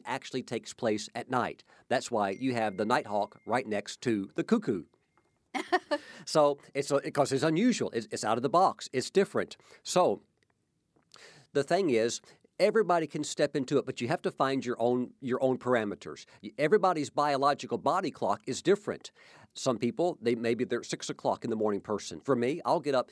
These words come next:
Speaker 1: in the middle of the night when it's as quiet as possible. Sometimes two thirty, sometimes three, usually right around two thirty.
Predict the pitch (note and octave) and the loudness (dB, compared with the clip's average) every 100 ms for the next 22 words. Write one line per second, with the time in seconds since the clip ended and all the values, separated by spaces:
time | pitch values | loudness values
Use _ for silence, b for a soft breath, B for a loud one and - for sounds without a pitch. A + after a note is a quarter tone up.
0 | B - F3+ F#3+ A#3 C4+ A3+ E3 C3+ G2+ | B -2 2 2 4 4 4 2 0 0
1 | C2 - G#2 C#3 C3 B2 B B C3+ - | -4 -12 0 2 2 -2 B B -2 -2
2 | A2 - - E3 E3+ F3+ E3+ - C3+ - | -8 -10 -2 0 0 -2 -4 -6 -6 -6
3 | - B2 - F#2+ - - C#3+ B2 C3+ A#2+ | -2 -4 -4 -10 -12 -4 -4 -2 -4 -4
4 | - D3+ D3+ C#3+ D3+ - - C3+ A#2+ C3 | -6 -4 0 -2 -2 -8 -6 -4 -2 -4
5 | B2+ - B2+ C3+ C#3+ A#2+ D#3 C#3+ C3+ B2 | -4 -4 0 0 -2 0 0 0 -2 0
6 | B2 A#2 A#2+ A#2 A#2+ A2+ A#2+ G#2 | -2 0 -2 -2 -6 -2 0 0